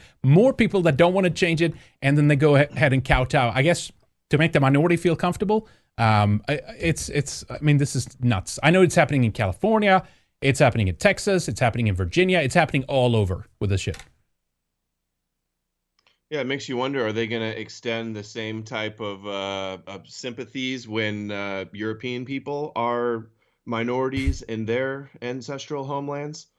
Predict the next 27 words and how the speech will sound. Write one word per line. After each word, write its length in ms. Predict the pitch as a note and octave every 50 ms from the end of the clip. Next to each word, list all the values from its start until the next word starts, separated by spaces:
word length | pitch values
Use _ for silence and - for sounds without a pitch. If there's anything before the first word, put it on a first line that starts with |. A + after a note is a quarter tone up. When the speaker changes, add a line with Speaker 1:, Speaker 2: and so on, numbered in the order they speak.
| _ _ -
Speaker 1:
Not 200 | G2+ G#2 A2+ B2+
at 60 | C#3+
Speaker 2:
And, 40 | E3
Speaker 1:
all. 220 | D3 B2+ G#2 F#2+
Speaker 2:
and 160 | - A#2+ A2+ A2 A2
the 100 | A#2+ C3
changing 480 | A#2+ - - D#3+ D#3+ F3 E3 E3 E3 D3
of 100 | C#3 B2+
the 80 | C3+
names 560 | B2+ A#2+ B2+ C3 C3+ C3 B2+ A#2+ A2+ A2 G#2+ -
just 240 | - A2+ A2 A2
reminds 460 | - A#2+ A2 A2 A2+ A2+ A#2 A#2 G#2 A2
me 140 | A#2+ A2+
of, 200 | A2 G#2 F#2 F2 -
like, 200 | G#2+ F#2+ E2+ _
pulling 300 | - C3 A#2+ A#2 A2+ A2
down 260 | G#2+ G#2+ G#2 G#2+ G#2+
of 100 | G#2+ G2+
all 140 | G#2 G2+ G2+
the 80 | G#2
statues. 720 | G2+ - - G#2+ G#2 G2+ G#2 G#2 - A#2 A2 A2 A2 G#2 G#2+
Remember 340 | G2 G2 G2+ G#2 G#2 G#2 G2+
when 140 | G2 G2
that 160 | G2+ G2+ G2+ -
was 140 | G2+ F#2+
happening 520 | A#2 A#2 G#2 G2+ - A2 G#2 G2+ G2+ G2 G2
with, 240 | F#2 F2+ E2+ _